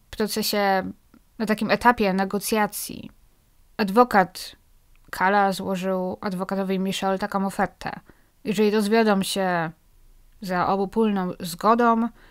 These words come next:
nie pójdą przed sąd, to on jej zapłaci teraz bodajże około trzydziestu tysięcy dolarów takiego zadośćuczynienia, a później przez tam następne dziesięć lat będzie płacił jej pięćdziesiąt tysięcy dolarów rocznie.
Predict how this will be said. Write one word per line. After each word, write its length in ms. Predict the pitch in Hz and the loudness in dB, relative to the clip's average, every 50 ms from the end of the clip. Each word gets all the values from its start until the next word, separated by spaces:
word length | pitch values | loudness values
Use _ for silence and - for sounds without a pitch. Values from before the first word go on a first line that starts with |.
| - - - | -20 -12 -6
nie 160 | 190 196 196 | -4 -4 -4
pójdą 400 | 190 - 220 220 196 202 196 185 | -2 0 0 0 2 2 0 0
przed 300 | 185 - - 190 175 - | -2 -2 -4 -4 -4 -6
sąd, 540 | - - - 202 214 247 262 247 240 - - - - - - - - - - - - - - _ _ _ _ _ _ - - | -6 -4 -2 0 2 2 2 0 -2 -6 -12 -20 -20 -20 -20 -20 -20 -20 -20 -20 -20 -20 -20 _ _ _ _ _ _ -4 0
to 60 | - | 2
on 180 | - 240 240 247 | 4 6 6 6
jej 160 | 240 233 220 | 6 4 4
zapłaci 500 | 226 226 220 233 226 214 - - 214 208 | 2 2 2 0 0 0 0 -2 -4 -2
teraz 500 | 220 220 220 208 208 202 202 - - - - - 208 - - | -2 0 2 2 2 2 0 -4 -6 -10 -12 -14 -14 -10 -6
bodajże 340 | 220 208 226 262 269 262 254 | -2 4 4 6 6 6 4
około 260 | 240 - 247 233 214 | 4 4 4 4 2
trzydziestu 420 | 214 - 220 208 226 233 - - | 0 -2 0 0 0 2 0 -2
tysięcy 400 | 233 220 - 226 226 226 214 - | -4 -4 -2 0 0 0 -2 -2
dolarów 360 | 202 202 208 208 214 208 202 190 | -4 -2 0 0 0 0 -2 -4
takiego 380 | 208 190 - 190 180 185 185 | -6 -8 -8 -6 -4 -4 -2
zadośćuczynienia, 1120 | 175 208 202 202 196 - - - - 214 208 - 220 202 196 180 170 160 151 151 185 240 - _ _ _ _ - | -2 -2 -2 -2 -4 -4 -6 -8 -8 -6 -4 -4 -4 -2 -2 -2 -2 -2 0 0 0 -2 -4 _ _ _ _ -2
a 100 | - 214 | -2 0
później 380 | - 247 294 277 - 302 285 254 | 2 4 4 4 6 6 4 4
przez 300 | - - 247 226 214 - | 4 2 2 2 2 0
tam 160 | 226 220 214 | 0 0 0
następne 460 | 214 214 - 247 247 226 240 233 214 | 0 0 0 0 2 2 2 0 0
dziesięć 380 | 190 247 262 - 269 262 240 208 | 0 0 0 2 0 0 0 0
lat 380 | 185 175 175 240 - - - - _ _ - - - - - - - _ _ _ _ | 0 0 0 -2 -2 -8 -16 -20 _ _ -20 -20 -20 -20 -20 -20 -20 _ _ _ _
będzie 300 | - 240 247 240 285 262 | 4 4 6 8 8 8
płacił 400 | 247 - 262 269 262 - - 269 | 8 6 4 4 4 4 2 2
jej 360 | 247 247 247 240 233 240 - - | 4 4 4 4 4 2 2 0
pięćdziesiąt 540 | - 240 233 220 247 240 - 254 240 233 | 0 0 2 2 0 0 0 0 0 0
tysięcy 420 | - 226 - - 220 220 214 - 220 | -2 -4 -2 -2 -2 -2 -2 -2 -4
dolarów 420 | 214 214 208 208 202 208 202 190 | -2 -2 -2 0 0 -2 -2 0
rocznie. 520 | 202 190 160 - - - - - - - | 0 0 0 0 -2 -6 -8 -8 -8 -10